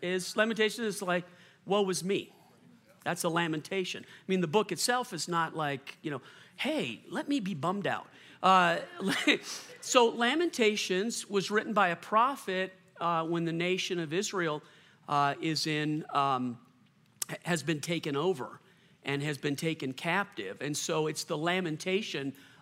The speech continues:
of where they are spiritually. But even in the middle of being in this, this really difficult place, this is what makes this, look at the context. They're in slavery. They're, the,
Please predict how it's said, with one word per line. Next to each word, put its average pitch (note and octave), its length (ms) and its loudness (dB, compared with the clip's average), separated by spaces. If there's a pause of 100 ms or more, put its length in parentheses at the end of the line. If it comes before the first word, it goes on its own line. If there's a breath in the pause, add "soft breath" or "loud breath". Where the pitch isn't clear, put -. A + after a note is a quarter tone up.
(100)
of D3+ 220 2
where E3 300 2
they D#3+ 180 2
are D#3 240 2
spiritually. E3 840 -4 (460 soft breath)
But E3+ 180 -2
even C4+ 320 -2
in A3 120 0
the F3 80 0
middle F3+ 640 0 (120)
of D#3+ 420 0
being G#3+ 280 0
in F#3+ 140 0
this, E3 320 -2 (280 loud breath)
this D#3 220 -4
really G#3 260 2
difficult F#3+ 640 -2
place, F3 420 0
this G3 220 -2
is G#3 80 -6
what F#3+ 140 -2
makes E3+ 260 -4
this, E3+ 380 -2 (320 loud breath)
look A3+ 160 2
at - 80 -6
the B3+ 40 -6
context. B3+ 640 2 (180 loud breath)
They're F3+ 160 2
in E3+ 80 0
slavery. E3 800 0 (220 loud breath)
They're, F#3 240 2
the, E3 720 2